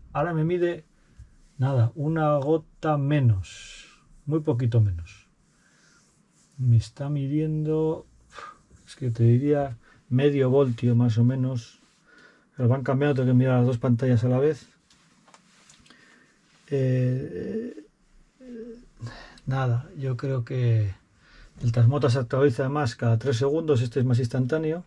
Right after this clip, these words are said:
ya se me ha salido. Pero yo creo que algo igual sí he conseguido que quede más cerca.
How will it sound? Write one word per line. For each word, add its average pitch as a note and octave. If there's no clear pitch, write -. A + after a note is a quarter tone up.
ya A#2+
se A#2+
me A#2
ha -
salido. B2
Pero B2+
yo D3
creo D#3+
que C#3+
algo D#3+
igual B2
sí C3
he A#2+
conseguido B2
que B2+
quede A#2
más G#2
cerca. A#2